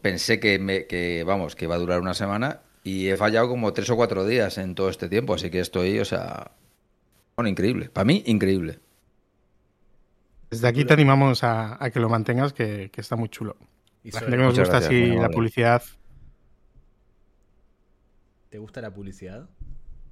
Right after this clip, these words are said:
Speaker 2: Mi compañero no lo sabía porque a lo mejor no te sigue tan de cerca, pero yo que te sigo de cerca, Patch.
Speaker 3: No, te preguntaba a ti si te
Speaker 2: Eh.
Speaker 3: gusta la publicidad.
Speaker 2: <clears throat> Sí, cuando hay anuncios no los paso, los veo.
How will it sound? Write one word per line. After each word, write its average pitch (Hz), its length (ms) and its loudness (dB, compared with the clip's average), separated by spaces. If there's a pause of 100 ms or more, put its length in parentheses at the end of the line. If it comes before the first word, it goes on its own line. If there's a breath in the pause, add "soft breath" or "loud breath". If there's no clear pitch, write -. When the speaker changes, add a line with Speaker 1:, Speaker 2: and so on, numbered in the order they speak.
(160)
Speaker 2:
Mi 120 60 -6
compañero 123 360 8
no 139 80 8
lo 135 100 8
sabía 127 360 6
porque 117 180 0
a 113 40 2
lo 110 60 -2
mejor 113 200 -4
no 120 80 2
te 120 120 0
sigue 120 240 2
tan 117 260 0
de 113 80 0
cerca, 120 340 -2 (180)
pero 113 300 2
yo 117 140 0
que 127 60 4
te 123 120 0
sigo 127 220 0
de 120 80 0
cerca, 127 280 -4
Patch. - 320 -4 (300)
Speaker 3:
No, 127 160 -14
te 113 100 -12
preguntaba 107 400 -10
a 117 60 -10
ti 135 120 -8
si 110 120 -16
te 107 100 -6
Speaker 2:
Eh. 113 80 -2
Speaker 3:
gusta 120 160 -4
la 110 100 -10
publicidad. 98 680 -14 (340)
Speaker 2:
<clears throat> - 680 6
Sí, 139 300 2 (240)
cuando 123 160 4
hay 131 80 8
anuncios 135 400 4
no 131 80 6
los 117 140 4
paso, 120 260 0
los 110 120 -4
veo. 113 220 -4